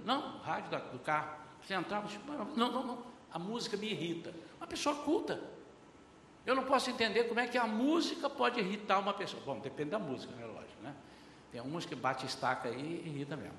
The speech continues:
Mas o louvor, e ele, essa pessoa disse, "Eu gosto de chegar no culto depois do louvor."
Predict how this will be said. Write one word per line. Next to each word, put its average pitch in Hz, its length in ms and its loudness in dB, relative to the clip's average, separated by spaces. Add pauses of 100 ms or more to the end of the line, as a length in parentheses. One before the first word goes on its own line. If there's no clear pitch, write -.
(400)
Mas 175 400 0 (1500)
o 226 80 2
louvor, 262 920 8 (1000)
e 208 120 -2
ele, 220 240 4
essa 196 280 2
pessoa 196 360 0
disse, 160 480 -2 (240)
"Eu 175 120 0
gosto 202 360 4
de 165 80 -4
chegar 170 300 4
no 170 100 2
culto 196 240 0
depois 233 680 2
do 190 100 2
louvor." 113 460 0